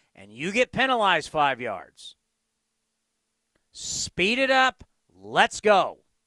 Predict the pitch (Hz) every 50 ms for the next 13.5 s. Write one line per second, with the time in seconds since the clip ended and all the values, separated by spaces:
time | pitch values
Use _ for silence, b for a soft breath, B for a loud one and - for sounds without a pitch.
0 | _ _ _ _ _ _ _ _ _ _ 92 95 101 127 175 226 277 277 - -
1 | 240 262 262 262 269 269 269 269 262 202 220 269 277 277 254 226 - - 208 202
2 | 190 180 - - - 180 190 185 180 180 170 147 165 180 180 180 180 185 175 147
3 | 139 147 156 196 254 262 254 254 226 240 247 240 202 214 240 247 240 220 190 170
4 | 160 160 156 b b b b b b 165 185 220 240 208 - - 240 240 214 -
5 | - - 190 175 - - - - 196 185 170 - 175 160 160 165 175 196 208 -
6 | - 247 262 269 277 302 302 - _ _ _ _ _ _ _ _ _ _ _ _
7 | _ _ _ _ 127 151 175 190 180 - 185 170 - - - 190 196 202 208 220
8 | 233 247 262 277 254 - - - - - - _ _ _ _ _ _ _ _ _
9 | _ _ _ _ _ _ _ _ _ _ _ _ _ _ _ _ _ _ _ _
10 | _ _ _ _ _ _ - - 170 208 220 214 240 254 240 - - 247 240 -
11 | 240 247 - 233 226 - 240 240 247 254 226 170 107 - - - - - - _
12 | _ _ _ _ _ _ _ _ _ _ _ _ _ _ _ _ _ _ _ 160
13 | 165 156 - - 196 226 226 220 214 185